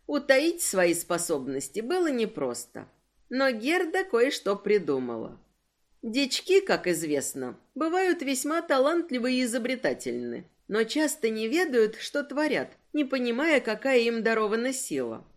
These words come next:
Вот и Герда такая. Создает красивости, не осознавая, какая мощь заключена в ее фокусах.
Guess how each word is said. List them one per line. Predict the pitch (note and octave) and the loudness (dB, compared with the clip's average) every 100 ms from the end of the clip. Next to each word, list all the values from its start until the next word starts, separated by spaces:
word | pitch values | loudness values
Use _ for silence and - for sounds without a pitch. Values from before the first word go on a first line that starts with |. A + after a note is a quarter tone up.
| _ - | _ -4
Вот | E4 G4+ | 0 2
и | F4+ | 2
Герда | G3+ F3 C3+ C#3 | 2 2 2 -2
такая. | - F3+ - B2 A2+ A2+ _ _ _ | -2 -4 -4 -6 -6 -10 _ _ _
Создает | - G#3+ G3 C4+ F4 G4 | -10 -6 4 6 6 0
красивости, | - D4+ C#4 - A3 G3+ F#3+ - G3 G3 - | 0 2 2 0 -2 0 -2 -4 -6 -6 -2
не | A#3 | 2
осознавая, | A#3 A3+ G#3+ G3+ G3 G#3+ D#4+ G#3 | 2 2 -2 0 0 2 2 0
какая | - D4+ C#4+ D4 C4+ | -4 -4 2 2 2
мощь | B3+ F3 - | 0 0 -2
заключена | D#3+ F3 F3+ E3+ E3+ F3+ G3+ | -4 -4 0 -2 0 -2 -2
в | |
ее | F3 F#3+ G3+ | -2 0 -2
фокусах. | G3+ A#3+ - A#2+ - G2+ - _ | -2 -4 -6 -8 -12 -14 -18 _